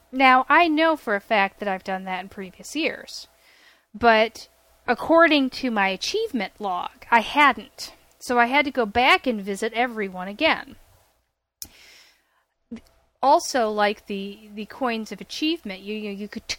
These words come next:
you could turn, or coins of ancestry, you, you could turn these in for,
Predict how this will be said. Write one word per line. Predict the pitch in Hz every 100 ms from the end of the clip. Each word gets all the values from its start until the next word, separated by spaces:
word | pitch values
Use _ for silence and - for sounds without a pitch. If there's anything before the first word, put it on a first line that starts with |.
| -
you | 240
could | - 330 -
turn, | - 247 233 233
or | 208
coins | - - 269 254
of | 214
ancestry, | 247 311 220 190 208
you, | 202 208
you | 220 226
could | - 302
turn | - 269 220
these | 214 208 202
in | 185 196
for, | 233 214